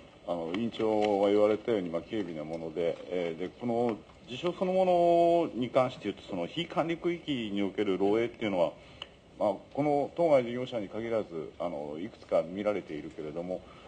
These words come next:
あの、今回の件で言うと、割と一般的なものは、要するに調達管理の上の問題であって、で、たまたま今回結果は軽微であったけれども、あの、こういった、あ、汚染なり漏洩を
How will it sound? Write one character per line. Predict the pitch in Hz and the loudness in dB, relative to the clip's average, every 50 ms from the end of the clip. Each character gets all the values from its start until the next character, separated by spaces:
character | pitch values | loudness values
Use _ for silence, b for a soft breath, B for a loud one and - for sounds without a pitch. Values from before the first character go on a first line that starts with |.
| B B B - | B B B -2
あ | 98 | 0
の、 | 92 - - | 0 0 0
今 | - - 196 202 | 2 2 4 6
回 | - 190 | 8 6
の | 165 135 | 6 6
件 | - 139 135 135 123 | 4 0 0 0 0
で | 120 | 0
言 | 113 | 0
う | - | 0
と、 | - 95 92 - - | 0 0 -2 -2 2
割 | 85 85 101 - - | 4 4 4 4 4
と | 139 135 | 2 0
一 | 135 - | 2 2
般 | - 156 160 156 | 2 2 2 4
的 | 160 156 156 | 0 -2 0
な | 160 151 151 147 143 139 139 - - | 4 6 6 6 6 4 0 -4 -4
も | 131 143 | -2 -2
の | 151 147 | 2 6
は、 | 139 117 | 8 8
要 | 98 104 113 | 6 6 2
す | - | -2
る | - - | -4 -4
に | 107 | -4
調 | - - 113 113 | -2 -4 -4 0
達 | - 127 - - | 0 -2 0 0
管 | - 127 123 | 0 0 0
理 | 117 98 | 0 -2
の | 87 82 | -4 -4
上 | 80 82 80 | -4 -4 -4
の | 78 | -4
問 | 76 80 76 76 76 | -6 -6 -8 -6 -6
題 | 78 78 78 | -6 -8 -8
で | 76 73 | -10 -14
あ | |
っ | - - - - 78 | -16 -16 -18 -14 -12
て、 | 76 73 78 - - | -12 -12 -12 -14 -8
で、 | - 98 95 | -6 -6 -4
た | - 113 | -2 0
ま | 131 135 139 | 0 2 4
た | 151 151 | 4 4
ま | 156 151 | 4 2
今 | 147 156 147 - | 0 -2 -4 0
回 | - 123 113 | 2 2 2
結 | - - 98 - - | 2 -2 -6 -6 0
果 | - 101 | 2 2
は | 98 | 2
軽 | - - 104 98 | 2 0 -4 -4
微 | 90 87 | -2 -2
で | 80 78 | -2 -4
あ | |
っ | 78 - | -4 -6
た | - 76 | -8 -12
け | - 82 | -10 -10
れ | 73 73 | -10 -8
ど | - 90 101 | -8 -6 -2
も、 | 110 110 101 - b b b b b b b - - 50 | 0 -2 -2 -2 b b b b b b b -20 -10 -6
あ | |
の、 | 50 50 50 50 - - 50 50 - - - - - - - - - - - - | -6 -6 -4 -6 -8 -10 -10 -12 -12 -12 -12 -14 -14 -14 -14 -14 -14 -14 -10 -2
こ | - 110 | 0 0
う | 101 | 0
い | |
っ | 101 | 0
た、 | - - 104 101 | 4 8 8 8
あ、 | 101 101 - - - - | 8 8 4 -4 -12 -12
汚 | - - 69 73 85 92 92 - | -6 -2 0 0 0 -2 -4 -4
染 | 107 107 101 98 87 78 76 | -4 -2 -2 -2 -4 -6 -4
な | 85 95 90 | 0 2 2
り | 82 80 76 - | 2 2 -2 -2
漏 | 95 95 98 95 | 0 2 2 4
洩 | 95 92 90 | 2 2 0
を | 90 87 - | 0 -2 -4